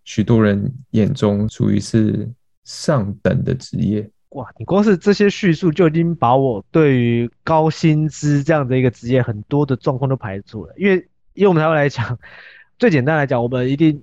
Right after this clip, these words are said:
Speaker 2: 用学院来讲就好了。台大医-，医学系，我们出来觉得说，哎，薪-，薪-，医生来讲一定是比较高薪资优渥的。
Speaker 1: 嗯。
Speaker 2: 再来，律师，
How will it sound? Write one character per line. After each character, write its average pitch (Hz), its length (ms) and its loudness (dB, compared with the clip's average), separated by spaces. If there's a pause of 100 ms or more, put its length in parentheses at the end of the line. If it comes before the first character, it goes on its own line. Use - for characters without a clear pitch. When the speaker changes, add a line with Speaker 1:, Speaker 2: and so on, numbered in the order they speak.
(120)
Speaker 2:
用 147 260 0
学 147 280 -2
院 190 160 4
来 127 120 2
讲 120 160 -4
就 117 140 -4
好 - 100 -12
了。 95 200 -16 (340)
台 139 160 -4
大 185 220 0
医-， 180 200 -6
医 190 80 -4
学 143 160 2
系， 123 240 -2
我 104 60 -6
们 107 100 -10
出 139 140 -2
来 123 80 2
觉 131 120 -2
得 117 40 0
说， 123 140 -2
哎， 143 160 -2 (160)
薪-， 156 280 -4
薪-， - 420 -6
医 180 100 -2
生 180 160 2
来 131 160 2
讲 120 200 -2
一 107 60 -6
定 127 180 -4
是 127 160 -6
比 113 120 -14
较 123 120 -2
高 120 160 -4
薪 113 200 -10
资 110 120 -12
优 110 180 -4
渥 104 220 -6
的。 - 160 -20 (140)
Speaker 1:
嗯。 117 80 0
Speaker 2:
再 156 80 2
来， 127 320 -2 (480)
律 190 180 4
师， 143 360 0